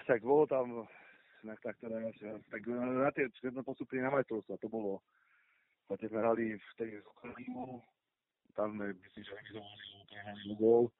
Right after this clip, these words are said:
A vtedy sa hralo v Čakoviciach, vtedy sme v podstate tam vyhrali asi od štrnásť alebo sedemnásť.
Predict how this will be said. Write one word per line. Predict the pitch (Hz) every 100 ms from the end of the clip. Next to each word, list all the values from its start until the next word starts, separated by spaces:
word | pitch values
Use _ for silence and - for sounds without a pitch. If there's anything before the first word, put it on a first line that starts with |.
| _ _ _ _ _ _
A | 82 92 95 95 92 92 95 95 92 92
vtedy | - 107
sa | 101
hralo | 95 101
v | 101
Čakoviciach, | - - 107 98 107 101 - -
vtedy | - 95
sme | 190
v | -
podstate | - 185
tam | 190 196
vyhrali | 196 208 95 90 87 - -
asi | - 98
od | 92 95 -
štrnásť | - 101 98
alebo | 98 92 95
sedemnásť. | 107 104 95 101